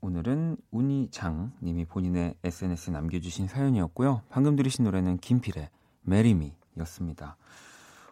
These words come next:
어, 올해 구월에 결혼을 하신다고 하고요.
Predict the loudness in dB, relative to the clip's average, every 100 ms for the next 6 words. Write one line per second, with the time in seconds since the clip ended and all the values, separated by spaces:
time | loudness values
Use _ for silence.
0 | -8 -4 -2 2 2 2 0 0 4 4
1 | 4 2 0 -2 -4 -6 -4 -2 -4 -4
2 | -6 -6 -6 -4 -4 -2 -2 -2